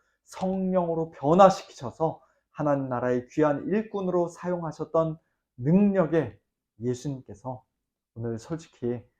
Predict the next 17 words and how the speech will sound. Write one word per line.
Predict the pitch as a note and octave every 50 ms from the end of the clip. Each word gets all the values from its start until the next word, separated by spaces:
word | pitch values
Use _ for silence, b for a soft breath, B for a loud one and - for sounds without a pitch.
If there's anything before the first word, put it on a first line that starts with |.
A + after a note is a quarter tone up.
| _ _ _
너무나도 | - A#2+ A#2+ A#2+ A#2 A#2 A#2+ A2+
부족하고 | - - B2+ C#3 C3 - - C3 A2+ A#2+ B2 A#2+ A2
연약한 | A2+ A#2 C3 C#3+ C#3 - - C3+ B2
것 | A#2 A#2+ -
투성이인 | - - - - E3 D3 C3+ B2 B2 B2 B2 B2
저와 | - - A#2+ A#2+ C3+ C#3+ C3+
여러분을, | A2+ G#2 A#2+ B2 - A#2 A2 A2+ A#2 _ _ _ _ _ _ _ _ _
그리고 | _ - C3+ B2 B2 A#2
우리 | A2+ A#2+ A#2+ A#2
서문 | A#2 - - D#3+ D3 D#3 D3+
장로교회를 | D3+ - A2+ A2 A#2+ B2 B2 B2 A2 G#2 G#2 G#2 C3 C#3 C3 _ _ _ _ _ _ _ _ _ _ _ _
하나님의 | - - D3 C#3+ C#3 C3 C3 B2+ B2
나라와 | A#2 G#2 G2+ A#2 A2+ G#2+ G#2+ A2 A#2 B2 B2+ _
하나님의 | - D3 D3 C#3 C3+ C3 B2+ B2 A#2+ A2 G#2+
영광을 | A#2 A#2+ C3 C#3+ D3 D3 C#3+ D3 C#3+ C#3+ C#3+ C#3+ C#3 A#2 A2+
위한 | A#2 C3 C#3 C3 B2+ B2+ - _
도구로 | - B2+ B2 B2 C#3 B2 A2 G2+ A2+ C3+ -